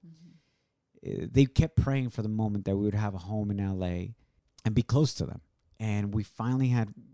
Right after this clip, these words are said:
Speaker 2: been blessed with that opportunity. We had our daughter Ariela, who was a year and a half years old, and we had gotten pregnant with our second daughter, Alani.
Speaker 1: Mm-hmm.
Speaker 2: We were in the third trimester. Things were going well so far with the pregnancy, but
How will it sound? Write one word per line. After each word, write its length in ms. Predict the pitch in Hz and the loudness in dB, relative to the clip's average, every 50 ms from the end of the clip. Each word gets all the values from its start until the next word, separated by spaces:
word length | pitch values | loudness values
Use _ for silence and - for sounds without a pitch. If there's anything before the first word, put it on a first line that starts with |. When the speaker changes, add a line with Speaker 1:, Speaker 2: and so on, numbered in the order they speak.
| _ - - | _ -6 -4
Speaker 2:
been 140 | 113 110 104 | -4 -4 -2
blessed 340 | - 110 110 113 110 - | -2 -2 0 0 -2 -4
with 80 | - - | -4 -4
that 140 | 104 98 98 | -4 -2 -2
opportunity. 800 | 98 95 - 98 95 - - - 95 95 95 87 95 95 92 95 | -2 -2 -2 -4 -4 -4 -6 -4 -2 0 0 0 0 -2 -2 -4
We 160 | - 110 101 | -4 -6 -8
had 200 | 107 95 95 95 | -6 -6 -4 -4
our 80 | 95 90 | -4 -2
daughter 280 | 85 95 90 95 98 | -2 -2 0 0 0
Ariela, 600 | 95 95 92 98 101 98 92 95 98 98 98 95 | 2 2 2 2 2 2 2 2 2 0 0 0
who 120 | 95 95 92 | -2 -2 0
was 380 | 92 92 90 90 85 85 - - - | 0 2 2 0 0 -2 -8 -8 -8
a 60 | - | -6
year 220 | 92 90 90 90 | -4 -4 -4 -4
and 80 | 90 90 | -4 -4
a 40 | 87 | -4
half 300 | 90 92 92 - - - | -4 -6 -6 -6 -6 -6
years 220 | 92 90 87 90 | -6 -4 -2 -2
old, 260 | 87 80 82 85 90 - _ _ _ _ _ _ _ _ _ | -2 -2 -2 -4 -8 -10 _ _ _ _ _ _ _ _ _
and 220 | - 127 117 107 107 | 0 0 0 2 0
we 120 | 107 107 | -2 -2
had 120 | 107 101 98 | -4 -2 -2
gotten 240 | 110 101 - - | -4 -4 -4 -2
pregnant 520 | - - - 113 104 101 107 107 107 - - _ _ _ _ _ _ | -2 0 0 2 0 0 0 -2 -2 -2 -4 _ _ _ _ _ _
with 220 | - 104 104 - 107 | -4 -4 -2 -2 -2
our 80 | 98 | -4
second 420 | - - - - 104 - 107 101 92 | -4 -4 -4 -4 -2 -2 -2 -2 0
daughter, 480 | 104 92 92 92 95 92 92 87 - _ _ - | 2 2 2 2 2 0 0 -2 -4 _ _ -10
Alani. 560 | 104 104 98 92 85 82 85 82 90 101 110 - | -6 -4 -4 -4 -4 -4 -4 -4 -4 -6 -8 -10
Speaker 1:
Mm-hmm. 1200 | 175 160 160 180 170 160 170 170 _ _ _ _ _ _ _ _ _ _ _ _ _ _ - 117 | -16 -20 -20 -20 -20 -20 -20 _ _ _ _ _ _ _ _ _ _ _ _ _ _ _ -14 -6
Speaker 2:
We 120 | 120 127 | -4 -4
were 80 | 127 120 | -2 -2
in 80 | 117 113 | -2 -2
the 80 | 107 | -4
third 340 | 98 - - 123 123 123 - | -4 -4 -2 -2 -2 -2 -2
trimester. 840 | - - 104 98 101 98 95 92 85 - - - - 92 98 117 127 - _ _ _ _ _ _ _ | -2 -2 0 2 2 4 2 2 0 -2 -4 -4 -2 -2 -2 -2 -4 -8 _ _ _ _ _ _ _
Things 200 | - 135 143 131 | -6 -6 -4 -4
were 160 | 131 139 135 | -2 -4 -4
going 360 | 120 113 131 123 123 117 110 101 | -4 -2 -2 0 0 0 0 0
well 260 | 104 110 107 104 104 | 2 2 2 0 -2
so 180 | - - 113 | -2 -2 -2
far 340 | 101 - - 107 101 101 104 | -2 -2 -2 0 2 2 2
with 160 | 101 104 - | 2 0 -2
the 60 | - - | -4 -2
pregnancy, 720 | - - 98 92 90 101 98 92 - - 107 107 107 101 | -2 0 0 0 -2 -2 -4 -4 -4 -2 0 0 0 0
but 160 | - - | -2 -6